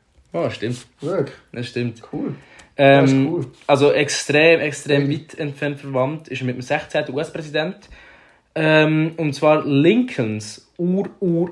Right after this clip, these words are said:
Speaker 1: Urgroßeltern William und Sarah Hanks sind die gemeinsamen Vorfahren.
Speaker 2: Herzig, ja?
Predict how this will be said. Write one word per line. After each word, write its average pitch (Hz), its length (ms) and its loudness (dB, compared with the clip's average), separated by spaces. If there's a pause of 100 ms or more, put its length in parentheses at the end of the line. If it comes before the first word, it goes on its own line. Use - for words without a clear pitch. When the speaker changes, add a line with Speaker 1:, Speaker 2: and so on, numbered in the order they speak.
(120)
Speaker 1:
Urgroßeltern 160 1200 0 (520)
William 190 440 4
und 143 100 -2
Sarah 156 500 4
Hanks 151 720 -4 (260)
sind 131 180 -8
die 123 60 -4
gemeinsamen 123 400 -2
Vorfahren. 110 560 -6
Speaker 2:
Herzig, 139 440 -6
ja? 127 240 -6